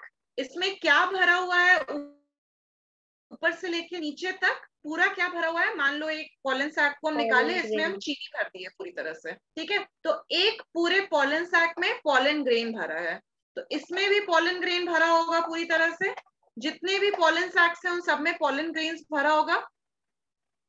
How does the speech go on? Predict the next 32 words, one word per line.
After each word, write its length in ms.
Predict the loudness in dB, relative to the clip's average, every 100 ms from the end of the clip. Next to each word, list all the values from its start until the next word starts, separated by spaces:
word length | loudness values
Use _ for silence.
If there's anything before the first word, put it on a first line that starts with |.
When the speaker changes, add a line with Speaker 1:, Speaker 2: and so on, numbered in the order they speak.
| _ _ -10
Speaker 1:
ठीक 220 | -6 -2
है? 160 | -2
समझ 260 | 0 -2 -2
में 160 | 2 6
आ 120 | 6
रहा 100 | 6
है? 180 | 4 -2 _ _ _ _ -10 -2
Speaker 2:
यस, 180 | 0 2
Speaker 1:
ये 160 | 0
Speaker 2:
मैम। 100 | 2
Speaker 1:
एंथर 520 | 2 0 -20 -20 -8
है, 160 | -6 -4
इस 180 | -4 2
एंथर 400 | 2 2 -4 -4
को 120 | -4
cut 320 | -2 -2 -2
किए, 500 | -8 -2 2 2 0 -6 _ _ _ _ _ _ _ -18
दो 360 | -8 0 2 4
lobe 360 | 6 4 4
बना, 380 | -2 -2 -4 -10 _ _ _ _ _ -6 2
हर 180 | 4 6
lobe 280 | 4 2
में 260 | 2 2 2
दो 160 | 2 0
थीका 400 | -2 -8 0 2
है, 300 | 4 4 0
so 220 | -2 -4 -4
it 160 | -2
is 160 | -2 2
a 100 | 2
diathecous 800 | 6 6 6 0 -4 -10 -8 -8 -10
condition। 540 | -10 -12 -14 -16 -20